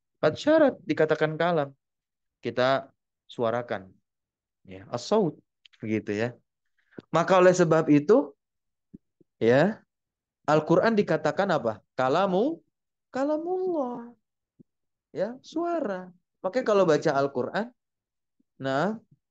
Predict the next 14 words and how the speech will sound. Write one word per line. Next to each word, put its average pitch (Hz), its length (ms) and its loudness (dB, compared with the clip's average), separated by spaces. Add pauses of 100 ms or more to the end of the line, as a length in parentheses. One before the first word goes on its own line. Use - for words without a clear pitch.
(280)
jangan 202 260 -2
dalam 233 260 2
hati 247 540 -4
itu. 175 100 -8 (840)
Ah, 175 400 0
diungkapkan. 202 880 -6 (320)
Telinga 190 320 0
kita 208 180 0
mendengar. 190 600 -2 (160)
Ini 180 80 -8
Masya 147 320 -6
Allah. 123 400 -10 (800)
Ya, 127 100 -12
gitu. 117 460 -10